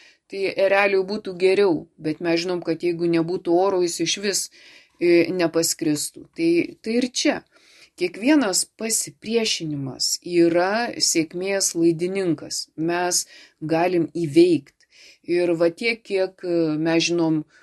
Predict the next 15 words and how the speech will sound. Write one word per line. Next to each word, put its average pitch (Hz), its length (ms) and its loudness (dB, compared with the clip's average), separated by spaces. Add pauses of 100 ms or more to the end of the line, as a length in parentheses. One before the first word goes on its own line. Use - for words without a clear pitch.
(400)
įvairių 175 580 0
išradimų, 196 920 0 (200)
išradėjų 185 1040 0 (120)
gyvenime, 147 600 -2
tai 208 380 -8
būtent 185 1000 -2 (520)
tai 226 340 -4
įvyko 180 800 -4 (180)
sprendžiant 175 1000 -2 (160)
tam 160 240 -2
tikras 160 640 -4 (180)
problemas, 156 680 0
ieškant 170 560 -2
sprendimų. 151 680 2 (640)
Ir 190 560 2